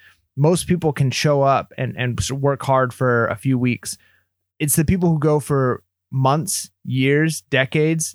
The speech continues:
that they look back and it's like they're on the top of the mountain. They've made it. And it's because they took little steps here and there.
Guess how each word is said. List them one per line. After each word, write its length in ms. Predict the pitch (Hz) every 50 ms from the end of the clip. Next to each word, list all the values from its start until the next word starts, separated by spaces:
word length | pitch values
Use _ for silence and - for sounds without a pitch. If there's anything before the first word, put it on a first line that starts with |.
| _ _
that 120 | 123 127 123
they 140 | 135 143
look 200 | 147 151 151 127
back 300 | - 135 131 135 135 -
and 120 | 131 117 117
it's 120 | 110 -
like 160 | 127 113 107
they're 140 | 110 123 123
on 120 | 123 123 117
the 60 | 107
top 220 | - 123 107 -
of 40 | -
the 40 | -
mountain. 280 | 104 107 113 98 - -
They've 200 | 101 110 110 107
made 220 | 113 113 110 107
it. 120 | 101 - -
And 80 | - 131
it's 140 | 127 113 -
because 320 | - 123 - 143 131 120
they 80 | 123 120
took 200 | - - 127 -
little 220 | 127 127 123 123
steps 380 | 113 - - 113 104 - - -
here 200 | - 135 127 117
and 140 | 113 117 113
there. 180 | 107 107 101